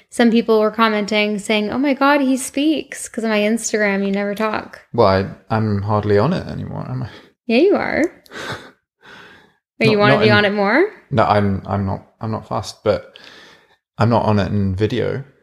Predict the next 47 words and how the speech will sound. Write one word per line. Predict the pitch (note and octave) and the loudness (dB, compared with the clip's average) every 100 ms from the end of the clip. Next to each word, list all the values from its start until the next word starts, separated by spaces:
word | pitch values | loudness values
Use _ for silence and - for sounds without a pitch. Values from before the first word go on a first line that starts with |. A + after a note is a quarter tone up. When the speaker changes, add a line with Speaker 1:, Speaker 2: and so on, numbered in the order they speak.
| _ _ _ | _ _ _
Speaker 1:
Yeah, | A#3 C4+ F4 | -2 0 0
I | C4 E4 | 0 0
video | D4 D4 A#3+ | 0 2 2
you. | G#3 A3+ A#3+ - _ _ | 0 -6 -10 -14 _ _
Speaker 2:
Do | - | -8
you? | G#2+ C#3+ | -6 -4
Well, | G#2 | -2
I'm | F#2+ F#2 | 0 -2
not | - | -6
aware | F#2+ G#2 | -6 -4
of | G2+ | -6
it, | - - | -10 -16
so | - | -20
that's | - | -16
probably | F#2+ F#2+ | -14 -6
why | F#2 A#3 | 0 0
I'm | G3 | 0
not | - - | -4 -4
Speaker 1:
<laughs> | |
Speaker 2:
speaking. | - A2+ G#2 A2 | -4 -2 -4 -8
<laughs> | - _ _ _ - - - - B4+ A#4+ G4 E4 - - - | -12 _ _ _ -20 -20 -20 2 4 4 0 -6 -12 -18 -4
Speaker 1:
Well, | A#3+ A#3 | 0 0
for | A#3 | 2
everyone | A#3+ B3 C#4+ C#4+ C#4+ | 2 4 4 2 0
that's | C#4+ C#4+ | -2 -2
listening, | B3 A#3+ A3+ A3 G#3+ | -4 -4 -4 -4 -2
yes, | G#3+ G#3+ A3 | 0 0 -4
Ben | - G#3+ G#3+ | -2 0 0
speaks, | A3 - G3+ F#3+ - | -4 -2 -2 -4 -4
and | G3+ | 0
yes, | G3 G3 - | 2 0 0
he | A#3 | 2
loves | G#3 F#3+ F#3+ | 2 2 -2
me. | F#3+ F#3+ | -2 -2
Some | G#3 | -2
people | G3 G#3 | -2 0
also | - F#3+ F#3+ G3 | 0 0 0 0
say | F#3+ F#3 F#3+ F#3 F#3+ - - - _ | -2 0 0 0 -2 -10 -20 -20 _
that | G#3 F#3 F#3 - - _ _ - | 0 2 0 -6 -12 _ _ -6
you | G#3 | 2
don't | F#3+ F#3 | 2 4
love | F3+ F3+ | 2 0
me | F3+ - | 0 -2
'cause | G3 A3+ A3 F#3+ | -4 -8 -10 -8
you | - | -6
don't | - - | -6 -6
speak. | - - - - - | -8 -8 -8 -14 -20